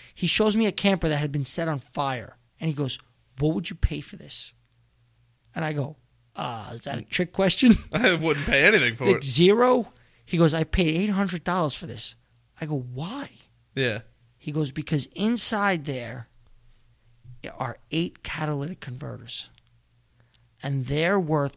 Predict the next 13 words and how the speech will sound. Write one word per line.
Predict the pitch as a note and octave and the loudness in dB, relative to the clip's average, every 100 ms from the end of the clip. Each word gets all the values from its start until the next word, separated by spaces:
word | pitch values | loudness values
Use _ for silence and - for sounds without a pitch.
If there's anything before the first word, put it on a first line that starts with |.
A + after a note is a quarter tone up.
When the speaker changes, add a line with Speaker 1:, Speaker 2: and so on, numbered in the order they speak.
| _ | _
Speaker 1:
by | D3 B2 C#3+ | -8 -6 -6
themselves," | C#3+ C3 - - C#3+ A2+ - - - - _ _ _ - | -6 -8 -6 -6 -6 -6 -12 -12 -10 -12 _ _ _ -14
I | |
don't | C3 B2 | -10 -10
know | |
what | A2+ | -12
the | A#2+ | -12
numbers | B2 G#2 G#2 A2 | -14 -14 -16 -16
were, | G2+ F#2+ - _ _ _ - | -16 -18 -20 _ _ _ -12
"three | C3+ E3+ | -4 -4
hundred | D3 C#3+ C3 | -4 -8 -12
dollars | C3 A#2 G#2+ A2+ | -12 -12 -12 -14
each." | - B2+ - - | -16 -16 -12 -12